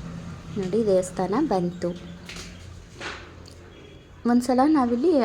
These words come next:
ಅಡುಗೆ ಕೂಡ ಮಾಡಿಕೊಂಡು ಊಟ ಮಾಡ್ಕೊಂಡು ಬಂದಿದ್ವಿ. ಇಲ್ಲಿ ಕೋಳಿನೆಲ್ಲ ಕೊಯ್ದ್ಬಿಟ್ಟು ಅಡುಗೆ ಎಲ್ಲ ಮಾಡ್ತಾರೆ.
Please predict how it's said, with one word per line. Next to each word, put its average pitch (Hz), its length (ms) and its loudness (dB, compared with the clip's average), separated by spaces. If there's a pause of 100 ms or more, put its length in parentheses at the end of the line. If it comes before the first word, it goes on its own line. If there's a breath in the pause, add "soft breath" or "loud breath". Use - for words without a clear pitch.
ಅಡುಗೆ 208 220 2
ಕೂಡ 240 280 2
ಮಾಡಿಕೊಂಡು 214 540 2
ಊಟ 226 260 2
ಮಾಡ್ಕೊಂಡು 190 360 -2
ಬಂದಿದ್ವಿ. 180 440 0
ಇಲ್ಲಿ 233 300 4 (440 loud breath)
ಕೋಳಿನೆಲ್ಲ 226 460 4 (120)
ಕೊಯ್ದ್ಬಿಟ್ಟು 196 460 2
ಅಡುಗೆ 196 260 4
ಎಲ್ಲ 190 220 2
ಮಾಡ್ತಾರೆ. 180 520 2